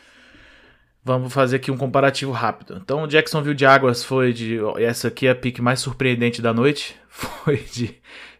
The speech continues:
Trevor Lawrence. É, tu-, tudo bem, acho que ninguém deve ter errado essa pick no mundo,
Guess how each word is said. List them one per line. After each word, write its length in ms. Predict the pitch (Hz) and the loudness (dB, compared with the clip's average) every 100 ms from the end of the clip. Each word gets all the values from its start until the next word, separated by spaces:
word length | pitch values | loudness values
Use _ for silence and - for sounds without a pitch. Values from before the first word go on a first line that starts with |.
| _ | _
Trevor 360 | 139 143 143 131 | 2 2 4 2
Lawrence. 600 | 131 143 165 - - _ _ _ _ - - - - _ - | 4 4 2 0 -12 _ _ _ _ -20 -20 -20 -20 _ -8
É, 540 | - 113 117 113 107 104 _ | -4 -2 0 -2 -4 -10 _
tu-, 140 | - 123 | -20 -8
tudo 200 | 143 120 | -6 -2
bem, 220 | 123 151 - 127 | -2 -4 -10 -6
acho 200 | 113 120 | -2 -2
que 160 | - 123 120 | -4 -10 -10
ninguém 500 | 120 139 135 156 160 | -10 -6 -4 -2 0
deve 220 | 135 127 | 0 2
ter 120 | 131 | 0
errado 240 | 117 127 | 2 2
essa 180 | 127 - | 0 -2
pick 220 | 120 123 | -4 -4
no 120 | 131 143 | -4 -2
mundo, 420 | 127 147 156 | 0 -2 -2